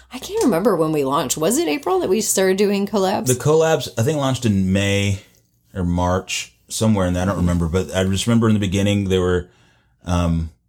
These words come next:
Speaker 2: yeah, just four weeks.
Speaker 1: Mm-hmm. Oh, yeah, they
Speaker 2: They
Speaker 1: were
Speaker 2: were
Speaker 1: only four
Speaker 2: short
Speaker 1: weeks long.
Speaker 2: four week. I think it might have been April or May, maybe May. I don't remember, but, um, they're four weeks long of just, and, and guys, I mean, the, in this, those four weeks, like,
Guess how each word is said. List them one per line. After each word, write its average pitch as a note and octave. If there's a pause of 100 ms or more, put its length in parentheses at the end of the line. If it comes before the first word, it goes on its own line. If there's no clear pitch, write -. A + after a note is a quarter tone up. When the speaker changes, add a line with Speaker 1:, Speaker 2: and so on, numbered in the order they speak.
(140)
Speaker 2:
yeah, A2
just A2
four G2+
weeks. A2+
Speaker 1:
Mm-hmm. E3 (200)
Oh, E3+
yeah, D#3
they D3
Speaker 2:
They G2+
Speaker 1:
were G2+
Speaker 2:
were G2
Speaker 1:
only -
four -
Speaker 2:
short G#2
Speaker 1:
weeks -
long. -
Speaker 2:
four G#2+
week. G#2+
I F2+
think D#3
it -
might G#2
have G#2+
been F#2+ (720)
April F#2
or F2
May, E2+
maybe G#2+
May. D#2+
I E2
don't F#2
remember, D#2+
but, E2 (380)
um, E2
they're A2
four A#2
weeks B2
long A2
of F#2
just, G2
and, F#2+ (400)
and G#2 (560)
guys, A#2
I A#2
mean, G#2+
the, G2+ (840)
in C3+
this, C#3+
those C#3
four A2
weeks, -
like, F2+